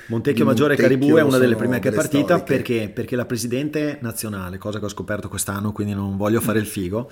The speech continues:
Speaker 2: <laughs>
Speaker 1: la presidente nazionale dell'E I S I, che è
Speaker 2: Sì.
Speaker 1: quella che ha lanciato il Baschini in Veneto,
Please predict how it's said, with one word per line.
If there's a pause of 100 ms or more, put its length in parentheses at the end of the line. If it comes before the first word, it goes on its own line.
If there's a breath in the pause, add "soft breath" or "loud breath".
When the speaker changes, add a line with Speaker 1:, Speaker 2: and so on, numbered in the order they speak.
(140)
Speaker 2:
<laughs>
Speaker 1:
la
presidente
nazionale
dell'E
I
S
I,
che
è
Speaker 2:
Sì.
Speaker 1:
quella
che
ha
lanciato
il
Baschini
in
Veneto,